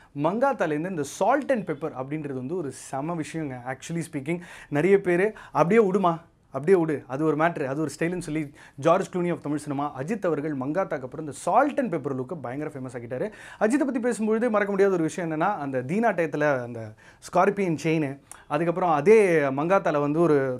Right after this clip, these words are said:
ரோப்ல வந்து மோதிரம், அது வந்து சிம்புவும் பண்ணியிருக்காரு. ஏங்க, ரெட் டயத்துல இப்படி குங்குமம் வச்சுக்கிறது கூட ஒரு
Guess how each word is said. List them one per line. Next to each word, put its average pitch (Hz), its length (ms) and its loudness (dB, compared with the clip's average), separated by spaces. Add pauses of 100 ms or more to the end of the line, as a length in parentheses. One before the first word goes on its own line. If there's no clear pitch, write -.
ரோப்ல 185 320 4
வந்து 147 160 -2
மோதிரம், 131 460 -6 (220)
அது 165 140 4
வந்து 170 520 2
சிம்புவும் 170 300 0
பண்ணியிருக்காரு. 139 440 -2
ஏங்க, 240 360 4
ரெட் 214 240 2
டயத்துல 247 220 6
இப்படி 208 200 -2
குங்குமம் 233 360 0
வச்சுக்கிறது 175 260 -6
கூட 180 160 -2
ஒரு 160 100 -2